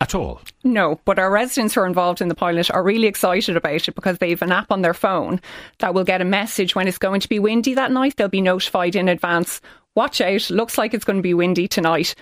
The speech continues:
Speaker 2: so prepare." So that's why our residents can sort of manage their hot water then. So if they see that wind is coming in, they can switch off their immersion because they know they're gonna get a free wa-,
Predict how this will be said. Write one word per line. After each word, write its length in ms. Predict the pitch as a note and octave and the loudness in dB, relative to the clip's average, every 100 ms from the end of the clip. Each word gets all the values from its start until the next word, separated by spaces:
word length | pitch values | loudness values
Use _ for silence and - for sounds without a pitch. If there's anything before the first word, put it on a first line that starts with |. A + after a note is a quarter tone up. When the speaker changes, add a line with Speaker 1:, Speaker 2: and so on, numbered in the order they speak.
| - | -6
Speaker 2:
so 160 | - | -2
prepare." 540 | F#3 G#3 A3+ G3 A2+ F3 | -2 0 0 0 0 -2
So 160 | - | -2
that's 260 | F#3+ G#3+ - | -2 -4 -2
why 160 | G3 F#3 | 0 2
our 160 | F#3 | 2
residents 400 | F#3 F#3 G3 F3 | 2 0 -2 -4
can 100 | - | -4
sort 180 | F#3+ F#3 | -2 0
of 40 | |
manage 640 | F3 F3+ F3+ G3+ G#3+ - - | 2 2 0 0 -2 -4 -2
their 300 | A#3 A#3 B3 - | 0 0 0 -2
hot 200 | A#3+ A#3+ | -2 2
water 300 | B3 C4 B3+ | 0 2 0
then. 260 | C4+ C#4 - - - | 2 0 -2 -16 -8
So 100 | G3+ | -4
if 80 | F#3+ | -2
they 100 | G3 | -2
see 280 | G3+ B3 B3 | 0 0 2
that 200 | A#3+ G#3 | 2 0
wind 280 | G3+ G3 F#3+ | 0 2 0
is 100 | F3+ | -2
coming 280 | - E3+ F3+ | -2 0 2
in, 220 | F3 E3 - - | 2 0 -6 -6
they 100 | G3+ | -4
can 160 | F#3+ G3 | -2 -2
switch 320 | - G#3+ A#3 | 0 0 2
off 280 | A3 A#3+ - | 2 2 0
their 160 | G#3+ | 0
immersion 440 | F#3+ F3+ F3 - E3+ | 2 2 2 2 0
because 280 | F3+ G3 E3+ | 0 -2 0
they 100 | F#3+ | 2
know 180 | F#3+ F#3+ | 2 2
they're 120 | F3 | -2
gonna 180 | F3 E3+ | -2 -2
get 140 | F3 | -2
a 20 | |
free 380 | - - F#3 E3+ | -4 -2 0 0
wa-, 200 | F3 E3+ | 0 -2